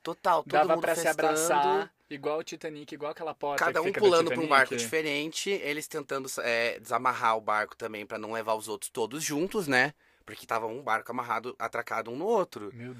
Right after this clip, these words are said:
Speaker 1: Então, se um
Speaker 2: Deus.
Speaker 1: fosse, levava todos. Então foi o maior perrengue, assim, tipo, todo mundo gritando, veio alguém de jet ski pra pegar elas, e ela ficou sem celular, e a mãe dela ligava pra ela, e foi, foi aquele auê
Speaker 2: Gente,
Speaker 1: todo.
Speaker 2: mas foi uma ideia de Jerico chique, né?
Speaker 1: Não, é,
Speaker 2: Foi,
Speaker 1: completamente.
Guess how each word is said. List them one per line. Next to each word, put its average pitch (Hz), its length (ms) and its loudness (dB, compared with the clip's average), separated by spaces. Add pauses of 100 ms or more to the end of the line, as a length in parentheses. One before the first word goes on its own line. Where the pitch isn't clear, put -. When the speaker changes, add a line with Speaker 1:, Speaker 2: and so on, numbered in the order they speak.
Speaker 1:
Então, 123 200 -2
se 120 180 -2
um 143 40 0
Speaker 2:
Deus. 135 160 -6
Speaker 1:
fosse, 156 400 2
levava 127 320 2
todos. 151 640 -2 (500)
Então 175 160 -4
foi 208 140 0
o 202 100 -2
maior 185 260 2
perrengue, 185 560 0
assim, 165 460 -4
tipo, 139 200 -12
todo 180 240 -4
mundo 180 160 -4
gritando, 151 720 -2
veio 165 160 -2
alguém 160 180 -6
de 143 100 -10
jet 143 160 0
ski - 140 -10
pra 127 140 -6
pegar 117 300 4
elas, 113 500 4
e - 20 0
ela 131 220 0 (260)
ficou 175 200 -6
sem 170 180 -8
celular, 113 580 2
e 113 60 -2
a 113 80 -2
mãe 120 140 -6
dela 123 160 -2
ligava 110 400 -4
pra 98 180 -6
ela, 107 420 -2
e 107 60 -8
foi, 127 220 -10 (100)
foi 160 200 -4
aquele 165 220 -6
auê 165 200 0
Speaker 2:
Gente, 139 320 -4
Speaker 1:
todo. 151 60 -8
Speaker 2:
mas 139 140 -8
foi 143 100 -4
uma 139 120 -8
ideia 123 320 -2
de 117 120 -12
Jerico 113 360 -10
chique, - 500 -6
né? 107 300 -6
Speaker 1:
Não, 135 260 0
é, 120 120 6
Speaker 2:
Foi, 110 100 0
Speaker 1:
completamente. 135 720 -2